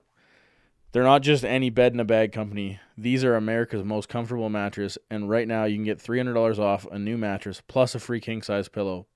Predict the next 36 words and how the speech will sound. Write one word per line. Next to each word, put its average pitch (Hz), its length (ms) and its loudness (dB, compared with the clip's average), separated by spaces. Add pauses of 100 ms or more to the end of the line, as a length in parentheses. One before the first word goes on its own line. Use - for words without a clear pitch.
(140)
Plus, 170 480 6 (200)
they 120 120 4
offer 117 320 4
a 107 80 0
one 117 160 -2
hundred 120 240 -4
and 110 120 -6
one 107 220 -4
night 101 240 -6
sleep 101 240 -6
trial. 90 260 -6
So - 140 -10
if 92 100 -8
you're 117 80 -6
not 147 200 0
satisfied 120 480 2
with 107 100 -8
the 107 60 -10
mattress, 104 420 -6 (500)
you 127 140 0
can 113 140 -4
return 110 260 -4
it, 98 140 -10
no 107 180 -2
problem. 87 380 -8 (1200)
Also, 127 460 8
if 101 120 -6
you 120 60 -4
use 131 160 0
our 123 160 4
link 104 360 -4 (140)
that 107 160 -2
we 113 120 -2
will 110 100 -2
tweet 117 260 -2
out 107 280 0